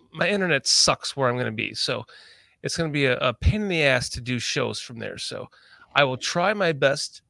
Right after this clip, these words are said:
and I hope you guys can tune in and watch. I, we love you guys. Thank you so much from, uh, in chat for joining us. You guys are what makes this shit go around.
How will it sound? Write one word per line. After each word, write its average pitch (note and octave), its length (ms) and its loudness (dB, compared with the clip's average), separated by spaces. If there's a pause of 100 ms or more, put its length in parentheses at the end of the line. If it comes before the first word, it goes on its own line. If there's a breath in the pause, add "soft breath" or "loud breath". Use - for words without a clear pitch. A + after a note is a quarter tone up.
(100)
and B2+ 80 -8
I A#2+ 40 -6
hope F3 220 -4
you G#3+ 60 -2
guys E3 400 2
can A#2+ 320 -4 (560)
tune G3 220 0
in F3 200 0
and C3 180 -4
watch. C#3 420 2
I, B2+ 100 -4
we B2+ 380 -2
love C#3 400 4
you F3 100 0
guys. A#2 520 0 (380)
Thank F3+ 260 2
you F3 120 -2
so - 220 -2
much D#3+ 180 0
from, C3 220 -10 (240)
uh, A#2+ 220 -4 (100)
in C3+ 140 -2
chat D3+ 360 2
for C3 120 -8
joining C3+ 420 0
us. - 280 -2 (580)
You F3+ 180 0
guys F3 400 4
are D3+ 160 0
what D3+ 160 -4
makes C3+ 320 0
this C3 100 -4
shit - 280 -2
go B2 120 2
around. A#2 380 0